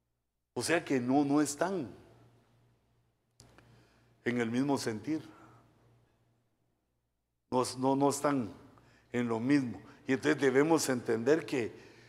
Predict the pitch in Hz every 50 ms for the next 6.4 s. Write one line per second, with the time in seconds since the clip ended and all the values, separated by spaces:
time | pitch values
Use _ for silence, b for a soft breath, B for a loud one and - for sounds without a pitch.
0 | B B - 127 127 120 127 131 139 131 135 - 123 110 - 156 160 170 165 156
1 | - 165 170 175 170 160 139 117 - - 247 269 226 180 208 277 330 - - -
2 | - - - - - - - _ _ _ _ _ _ _ _ _ _ _ _ _
3 | _ _ _ _ _ _ _ _ _ _ _ _ _ _ _ _ _ _ _ _
4 | _ _ _ _ _ - 156 151 165 160 160 - - - - 147 151 147 131 107
5 | 107 143 165 170 175 156 180 190 185 185 175 - - 165 143 131 110 120 123 120
6 | 107 - - 190 185 175 127 87